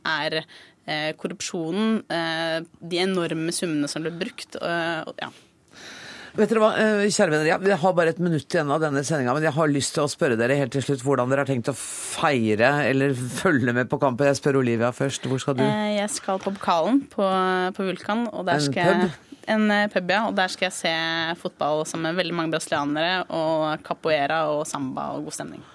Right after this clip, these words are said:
Speaker 2: Hvordan er stemningen din hvis dere, hvis Brasil ikke vinner i dag?
Speaker 1: Eh, da, da går jeg hjem og legger meg, men det gjør jeg vel egentlig uansett.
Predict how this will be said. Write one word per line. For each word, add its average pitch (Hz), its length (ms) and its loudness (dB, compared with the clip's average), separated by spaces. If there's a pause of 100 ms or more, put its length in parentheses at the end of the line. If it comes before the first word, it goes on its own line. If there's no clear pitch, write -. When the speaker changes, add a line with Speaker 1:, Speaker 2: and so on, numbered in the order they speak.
(140)
Speaker 2:
Hvordan 190 260 4
er 190 160 0
stemningen 147 480 0
din 127 240 0
hvis 135 300 -2
dere, 139 340 2
hvis 135 160 -2
Brasil 147 400 -4
ikke 131 240 -4
vinner 117 240 0
i 131 80 0
dag? 170 180 -4 (300)
Speaker 1:
Eh, 165 200 -6 (100)
da, 170 140 -4 (420)
da 175 100 2
går 175 140 0
jeg 156 80 0
hjem 160 100 0
og 160 80 0
legger 147 160 -4
meg, 165 140 -4
men 165 60 -2
det 165 100 -2
gjør 156 80 -2
jeg 165 60 -8
vel 160 100 -6
egentlig 160 220 -4
uansett. - 380 -8